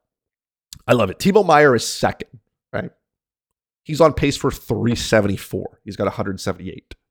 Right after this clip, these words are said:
Alex Ovechkin is third currently. He has a hundred and sixty-nine shots, puts him on pace for three hundred and fifty-five.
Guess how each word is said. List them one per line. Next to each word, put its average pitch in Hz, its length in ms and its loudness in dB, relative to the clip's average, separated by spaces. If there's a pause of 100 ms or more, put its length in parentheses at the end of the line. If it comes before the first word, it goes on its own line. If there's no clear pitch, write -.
(500)
Alex 131 280 4
Ovechkin 110 520 4
is 95 160 -4
third - 480 -6 (960)
currently. 98 320 -6
He - 60 -2
has 147 100 2
a 165 60 4
hundred 131 400 -2
and 123 100 0
sixty-nine 107 520 0
shots, 95 320 2
puts 110 160 -4
him 110 80 -4
on 104 80 -2
pace 107 180 0
for - 140 -8
three 107 360 -8
hundred 101 380 -6
and 90 120 -8
fifty-five. - 840 -10